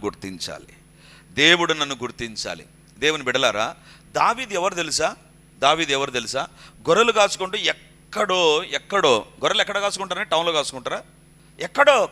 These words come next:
కొండల్లోకి వెళ్ళి కాచుకుంటున్నాడు. ఎవ్వరు కూడా దావీదును గుర్తించలా,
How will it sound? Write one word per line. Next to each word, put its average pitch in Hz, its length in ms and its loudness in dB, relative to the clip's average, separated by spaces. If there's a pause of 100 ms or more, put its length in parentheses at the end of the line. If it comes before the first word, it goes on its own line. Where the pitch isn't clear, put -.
కొండల్లోకి 240 440 6
వెళ్ళి 226 140 -2
కాచుకుంటున్నాడు. 160 680 -2 (400)
ఎవ్వరు 311 500 8
కూడా 311 280 10
దావీదును 269 920 4
గుర్తించలా, 240 800 2